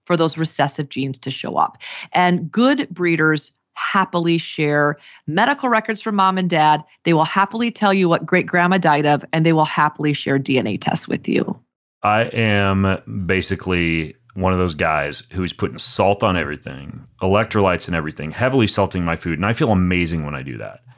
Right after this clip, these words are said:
Speaker 2: I didn't used to. I used to think salt was bad for you. Turns out it's really, really not. Maybe the isolated sodium chloride iodized crap on the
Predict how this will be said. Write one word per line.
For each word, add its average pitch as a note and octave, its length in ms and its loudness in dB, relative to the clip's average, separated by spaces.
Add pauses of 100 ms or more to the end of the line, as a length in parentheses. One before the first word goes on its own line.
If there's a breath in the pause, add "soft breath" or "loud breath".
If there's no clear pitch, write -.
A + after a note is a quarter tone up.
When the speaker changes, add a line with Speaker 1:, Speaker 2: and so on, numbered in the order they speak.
(500 soft breath)
Speaker 2:
I - 60 0
didn't A2 180 4
used G2+ 180 2
to. F#2 140 2
I F2+ 60 2
used F2 120 -4
to - 60 -14
think F#2 120 -4
salt F2 220 0
was D#2+ 100 -4
bad E2 340 -2
for F2 140 -6
you. F2+ 200 -4
Turns F2+ 280 -2
out E2 100 0
it's D2+ 160 -6
really, E2+ 360 0
really D#2+ 340 -2
not. D#2 400 -4
Maybe A2 260 2
the E2+ 180 -2
isolated E2+ 540 -4
sodium D#2 600 -4 (100)
chloride D#2 440 0
iodized D#2 580 -2
crap D2+ 320 -2
on D2 100 -8
the G#1+ 160 -12